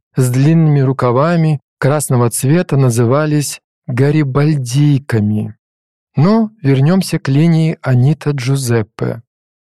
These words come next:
В январе тысяча восемьсот сорок восьмого года в Палермо началось восстание, а Сардинское королевство вступило в войну с Австрийской империей. Гарибальди вместе с женой и полсотней своих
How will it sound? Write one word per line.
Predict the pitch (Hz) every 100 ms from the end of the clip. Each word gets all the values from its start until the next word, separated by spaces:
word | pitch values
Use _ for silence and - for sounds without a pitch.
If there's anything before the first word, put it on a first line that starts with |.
| _ -
В |
январе | 131 131 117 135 175
тысяча | - 180 151 -
восемьсот | 131 135 113 175 175
сорок | 123 123
восьмого | 127 143 131 110
года | 107 117 117 143 156 _ _ _
в | -
Палермо | - 147 143 135 127 135 165 170 - _ _
началось | 123 123 139 165 202
восстание, | 165 175 - - 127 110 110 113 113 - _ _ _ _
а | - 131
Сардинское | - 135 127 156 135 - 127
королевство | 127 127 139 202 - - 120 120 _ _
вступило | - 147 208 226 214
в |
войну | 185 175 175 208 208 202 _ _
с | -
Австрийской | 170 147 - 190 196 190 185
империей. | 196 - 160 135 117 110 107 - _ _ _ _
Гарибальди | 135 135 160 185 226 196 175 202 196
вместе | 185 160 196 202 -
с | 170
женой | 147 170 190 208
и | 196 147
полсотней | 135 156 - 196 190 151
своих | 135 143 151 175 -